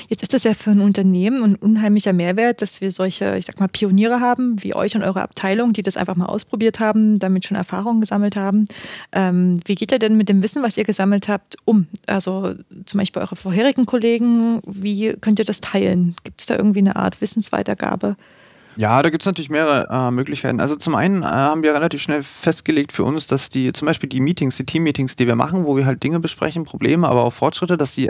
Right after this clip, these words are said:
Speaker 2: prinzipiell erstmal offen sind. Da kann jeder reinkommen, der möchte.
Speaker 1: Kommt
Speaker 2: Und,
Speaker 1: da auch
Speaker 2: äh,
Speaker 1: jemand
Speaker 2: sich das
Speaker 1: anders?
Speaker 2: an. Teilweise, teilweise
Speaker 1: <laughs>
Speaker 2: noch,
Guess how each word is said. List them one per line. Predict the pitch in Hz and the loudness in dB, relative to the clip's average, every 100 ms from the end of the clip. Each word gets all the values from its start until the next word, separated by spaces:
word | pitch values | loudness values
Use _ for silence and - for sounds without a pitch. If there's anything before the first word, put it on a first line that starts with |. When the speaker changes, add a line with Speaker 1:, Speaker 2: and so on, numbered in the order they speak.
| - | -2
Speaker 2:
prinzipiell | - 143 147 139 | -4 -2 0 0
erstmal | 131 123 - | 0 -2 -4
offen | - 135 | -2 -2
sind. | 117 117 | -4 -2
Da | 117 | -2
kann | - 131 | -2 0
jeder | 139 156 | 2 2
reinkommen, | 123 165 - 190 185 - | 2 0 -2 -2 0 0
der | 139 | -2
möchte. | 151 - 202 196 - - - - _ - | -2 -4 -4 -4 -6 -18 -20 -20 _ -2
Speaker 1:
Kommt | 151 | 2
Speaker 2:
Und, | 190 | 4
Speaker 1:
da | - | 4
auch | - | 2
Speaker 2:
äh, | |
Speaker 1:
jemand | 254 254 | 4 4
Speaker 2:
sich | 247 | 4
das | 262 320 | 4 2
Speaker 1:
anders? | 139 151 | 2 -2
Speaker 2:
an. | - - - | -8 -18 -8
Teilweise, | 135 147 175 156 135 127 | 0 2 4 2 0 -2
teilweise | 127 139 143 202 123 117 | 0 2 4 2 0 0
Speaker 1:
<laughs> | |
Speaker 2:
noch, | 143 | -2